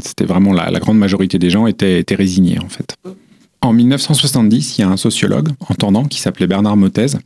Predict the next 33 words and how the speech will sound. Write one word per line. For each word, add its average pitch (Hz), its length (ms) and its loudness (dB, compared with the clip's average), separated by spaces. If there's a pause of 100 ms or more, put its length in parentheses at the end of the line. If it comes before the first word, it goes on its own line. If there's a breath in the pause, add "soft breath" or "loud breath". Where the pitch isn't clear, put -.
(200 soft breath)
qui - 120 -4
a 98 40 0
commencé 101 380 -2
à 139 60 0
s'intéresser 98 560 -2
à 110 40 0
la 92 120 -2
question - 380 0
des, 92 400 0
des 90 120 2
personnes - 340 -2
sourdes - 320 -2 (220)
et 107 120 2
à 104 40 0
la 101 100 -2
communauté 113 500 0
sourde. - 300 -4 (380)
Donc, - 180 -2
euh, 87 160 0
comment 90 220 2
ils 82 160 2
étaient, 90 440 0
quel 90 200 -2
était 85 180 -2
leur 82 180 0
mode 82 200 0
de 87 100 2
vie. 82 360 0 (280)
C'était - 160 -6
vraiment 107 280 0
son 110 140 -4
sujet 104 280 0
d'étude. 87 420 0